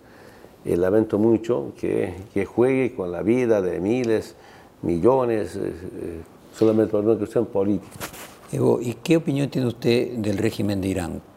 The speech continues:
Speaker 2: ¿Cómo evalúa el sistema iraní político?
Speaker 1: Eh,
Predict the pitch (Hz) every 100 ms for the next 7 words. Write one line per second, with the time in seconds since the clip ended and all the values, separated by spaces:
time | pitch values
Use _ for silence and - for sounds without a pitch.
0 | - - 117 107 104 107 110 104 95 -
1 | - - 104 101 95 92 - - - -
2 | 107 101 101 98 101 90 87 - - -
3 | - - - - - - - - - -
4 | - - - - - - 160 160 147 143
5 | 139 139 143